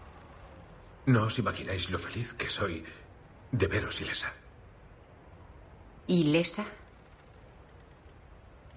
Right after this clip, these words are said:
Speaker 2: ¿Qué hacéis aquí?
Speaker 1: Viajé al norte con los caballeros del valle para ayudaros. Acampan en Fosso Kailing en estos momentos.
Speaker 2: ¿Ayudarme a qué? ¿Sabíais lo de Ramsay?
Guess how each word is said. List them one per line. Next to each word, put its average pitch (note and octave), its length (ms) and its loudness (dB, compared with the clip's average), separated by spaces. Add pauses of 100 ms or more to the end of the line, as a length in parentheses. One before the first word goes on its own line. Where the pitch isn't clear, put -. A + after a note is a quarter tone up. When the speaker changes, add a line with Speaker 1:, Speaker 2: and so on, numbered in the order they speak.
Speaker 2:
¿Qué D#3+ 140 6
hacéis - 340 0
aquí? - 200 -10 (680)
Speaker 1:
Viajé B2+ 320 6
al C3 120 6
norte A2 240 2
con F2 120 0
los - 100 -2
caballeros F#2 460 2
del F2+ 120 0
valle F2+ 220 4
para F2+ 200 4
ayudaros. - 580 -2 (480)
Acampan G2+ 460 4
en E2+ 100 0
Fosso G#2+ 260 0
Kailing G2 380 4
en F2 80 4
estos F2+ 320 0
momentos. - 580 -6 (400)
Speaker 2:
¿Ayudarme D#3+ 580 4
a C#3 80 -2
qué? - 160 -8 (2500)
¿Sabíais D#3+ 600 2
lo E3 80 4
de D3+ 100 0
Ramsay? D#3+ 480 0